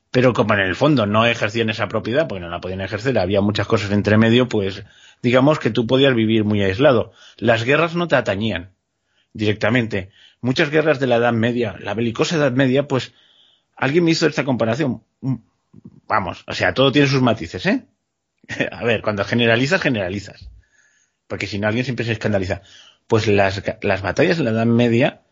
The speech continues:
eran muy parecidas a las peleas a la salida de un instituto, ¿eh? <laughs> O sea, se juntan los interesados en pe-, en zurrarse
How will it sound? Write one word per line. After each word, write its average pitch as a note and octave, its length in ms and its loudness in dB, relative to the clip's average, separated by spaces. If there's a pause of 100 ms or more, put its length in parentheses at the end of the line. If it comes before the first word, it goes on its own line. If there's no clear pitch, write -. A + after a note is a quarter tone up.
(260)
eran D3 180 2
muy E3+ 140 4
parecidas D#3+ 480 2
a - 20 -2
las C3 120 -2
peleas B2 420 0
a A2 100 -2
la A2 80 0
salida A2+ 300 0
de A2 80 0
un G#2+ 80 0
instituto, - 460 -8
¿eh? A3 200 -4 (240)
<laughs> - 260 -20
O - 40 -2 (100)
sea, C#3 160 0
se B2+ 200 -2
juntan F3 400 2
los D#3+ 140 4
interesados D3+ 500 2
en D3+ 100 0
pe-, C#3+ 200 0
en D3 100 0
zurrarse F3 500 0